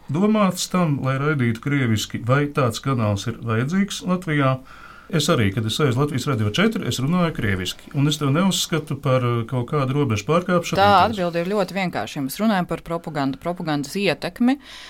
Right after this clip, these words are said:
Speaker 2: ā, ļoti graujošu uz sabiedrību, un mēs gribam šo sabiedrības daļu uzrunāt, es neredzu problēmu. Tajā, ka mēs sniedzam korektu,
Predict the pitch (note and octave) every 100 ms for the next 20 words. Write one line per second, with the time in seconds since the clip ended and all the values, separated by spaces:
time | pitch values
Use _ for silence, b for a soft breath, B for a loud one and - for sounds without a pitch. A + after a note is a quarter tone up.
0 | B - E3 D#3+ D#3+ F3+ D3+ C#3+ F#3+ F#3+
1 | D3+ A#2+ D3 E3 - D3+ D3+ G3+ B3 C#4
2 | C#4 C4 C4 B - F3 E3 G3+ F#3 D#3
3 | D#3+ D3+ A3 F#3 C#3+ C#3+ C#3+ D3 F3 G3
4 | E3 D#3+ F#3 B3 C#4 G#3+ E3+ - F#3 G#3+
5 | D#3+ C#3 - D#3+ D#3 D3 C#3+ C#3+ - -
6 | F#3+ G3 D3+ D#3+ - G3 A3+ G3+ D3+ C#3+
7 | C#3 F3+ A3 C#4+ C4+ -